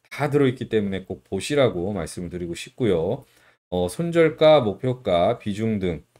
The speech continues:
다, 어, 집약적으로 넣어놓았기 때문에 받아서 그대로만 따라하시면 되십니다.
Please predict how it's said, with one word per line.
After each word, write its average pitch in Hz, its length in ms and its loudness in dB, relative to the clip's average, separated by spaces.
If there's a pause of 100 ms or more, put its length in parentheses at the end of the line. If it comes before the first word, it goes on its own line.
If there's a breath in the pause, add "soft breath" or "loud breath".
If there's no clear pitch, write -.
(300)
다, 101 360 2 (200)
어, 82 220 -6
집약적으로 123 920 0
넣어놓았기 95 540 -2
때문에 95 540 -2 (260 loud breath)
받아서 120 720 0
그대로만 147 640 0
따라하시면 92 520 -2
되십니다. 73 480 -10